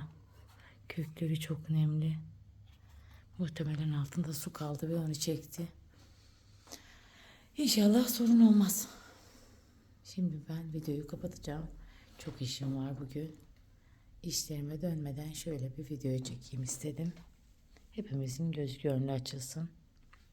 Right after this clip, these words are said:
Bakın şöyle. Çok güzeller.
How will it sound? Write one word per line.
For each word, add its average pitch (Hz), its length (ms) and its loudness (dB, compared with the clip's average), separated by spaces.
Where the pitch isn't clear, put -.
Bakın 143 480 -4
şöyle. 127 1200 0
Çok - 340 -12
güzeller. - 840 -6